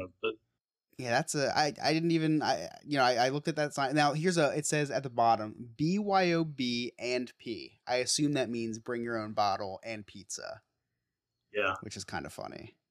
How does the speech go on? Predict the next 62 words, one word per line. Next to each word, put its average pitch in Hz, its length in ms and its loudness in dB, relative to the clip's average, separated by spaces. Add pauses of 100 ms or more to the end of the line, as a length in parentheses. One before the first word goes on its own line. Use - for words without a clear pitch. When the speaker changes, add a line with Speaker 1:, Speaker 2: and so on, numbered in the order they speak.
(320)
Speaker 1:
I'd 120 240 2
bring 127 160 4
my 123 100 4
own 120 180 4
pizza 113 360 2
there 101 260 2
'cause 101 160 0
their 98 160 2
Speaker 2:
Yeah. 165 160 4
Speaker 1:
pizza's 95 260 0
terrible. 101 380 2 (480)
Speaker 2:
<laughs> 175 520 2
Even 165 240 4
they 170 160 4
know. - 320 0 (120)
<laughs> - 100 -6
Let's 180 200 4
bring 175 260 0
your 156 160 0
Speaker 1:
Yeah, 123 120 4
Speaker 2:
own 107 120 4
Speaker 1:
I - 40 4
know. 123 120 4
Speaker 2:
pizza. - 280 2 (600)
Speaker 1:
Give 139 80 2
me 147 60 4
some 139 160 4
Papa 131 260 2
John's 120 360 4
or 107 80 0
something 117 340 2
there 107 180 2
Speaker 2:
<laughs> 107 40 2
Speaker 1:
instead. 110 400 0 (1500)
Speaker 2:
Well, 135 100 4
yeah, 139 100 8
it's 147 100 2
kinda 160 200 4
funny. 143 300 4
Now, 170 260 6
like, 170 200 2
the 185 100 2
theming 233 360 -2
of 170 140 6
this 147 180 0
place, 127 300 -2
we 151 80 2
didn't 175 100 2
really 147 140 2
talk 117 180 0
about 113 140 -2
the 95 80 -12
theming 107 380 -8
of 101 60 -10
this 107 160 -6
place 107 280 -8
too 113 140 -8
much 107 200 -4
'cause - 80 -16
we 113 60 -10
were 123 60 -8
just 110 100 -10